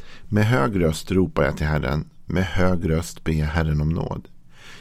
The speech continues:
Jag utgjuter mitt bekymmer för honom och berättar om min nöd för honom. När min ande mattas i mig är du den som känner min stig.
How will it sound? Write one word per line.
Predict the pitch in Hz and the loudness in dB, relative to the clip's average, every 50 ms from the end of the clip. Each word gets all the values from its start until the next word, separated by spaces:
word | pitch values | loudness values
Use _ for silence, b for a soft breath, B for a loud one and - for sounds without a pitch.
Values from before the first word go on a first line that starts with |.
| B B | B B
Jag | 85 78 - | -4 -2 0
utgjuter | - 110 98 - - - 110 110 110 - 90 80 | 2 0 0 0 0 0 0 2 2 2 0 2
mitt | 80 82 78 - | 2 0 0 -2
bekymmer | 85 - - 98 101 107 101 92 | -4 -4 0 0 0 0 0 0
för | - - 76 | 0 0 -2
honom | 76 73 76 69 67 73 | 0 0 0 -2 -2 -2
och | 80 80 | -2 0
berättar | 80 92 107 120 120 - - 90 80 76 | 0 0 0 0 -2 -4 -4 -2 0 2
om | 78 80 | 2 2
min | 85 87 92 | 2 2 2
nöd | 104 117 123 - - | 0 0 -2 -4 -6
för | - - | -6 -8
honom. | - - - 76 - - - - - B B B B B B B B B B B B - | -8 -6 -8 -8 -10 -12 -16 -18 -20 B B B B B B B B B B B B 2
När | 92 95 92 | 4 6 6
min | 98 104 - - | 6 4 2 2
ande | - 123 117 113 113 113 127 127 | 2 2 4 4 2 2 2 2
mattas | 131 123 110 - - - 90 87 80 | 2 0 -2 -4 -4 -4 -4 -2 0
i | 82 78 | 0 0
mig | 76 76 73 69 | 0 0 0 0
är | - 78 87 | 0 0 0
du | 82 - 98 101 | 2 2 2 2
den | - 87 78 76 | 2 0 0 0
som | 78 78 76 | 0 -2 -4
känner | - - - 92 87 82 76 | -2 -2 -2 -2 -2 -2 -2
min | 71 76 78 | -2 -4 -6
stig. | - - - - - - - - - | -6 -6 -6 -6 -6 -6 -8 -12 -18